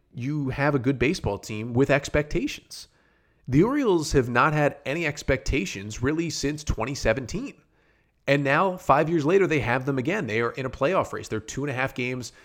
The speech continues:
out of a postseason spot on August twenty-third. And what that means is, with expectations, well, that equals more frustrations as well when those expectations aren't met. So if the bullpen isn't perfect,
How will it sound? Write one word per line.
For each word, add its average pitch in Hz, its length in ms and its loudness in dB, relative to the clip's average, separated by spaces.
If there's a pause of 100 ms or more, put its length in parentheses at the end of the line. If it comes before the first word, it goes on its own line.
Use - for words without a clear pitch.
(240)
out 131 80 0
of 139 80 0
a 143 60 -2
postseason 135 580 -2
spot - 500 -8 (520)
on 123 180 0
August 139 300 0
twenty-third. 156 580 0 (1080)
And 147 540 2
what 160 160 6
that 165 180 6
means 160 340 -4
is, 117 220 -4
with 117 160 2
expectations, 147 1000 -4 (240)
well, 135 440 0 (440)
that 110 180 2
equals 131 320 2
more 120 200 2
frustrations 135 680 -2
as 120 140 -2
well 180 240 4
when 139 100 2
those 110 200 0
expectations 110 720 -4
aren't 113 240 -2
met. 170 260 -2
So 101 140 -4
if - 80 -8
the 101 80 -6
bullpen 120 340 4
isn't 135 280 -4
perfect, - 480 -2